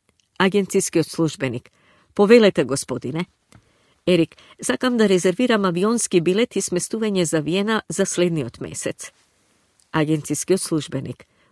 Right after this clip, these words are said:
„Повратен или во еден правец?“ Ерик: „Повратен, со заминување на петнаесети и враќање на дваесети април.“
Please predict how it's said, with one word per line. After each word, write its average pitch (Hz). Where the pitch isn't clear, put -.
„Повратен 226
или 254
во 220
еден 139
правец?“ -
Ерик: 170
„Повратен, 151
со -
заминување 226
на 175
петнаесети 202
и 247
враќање 214
на 214
дваесети 180
април.“ 120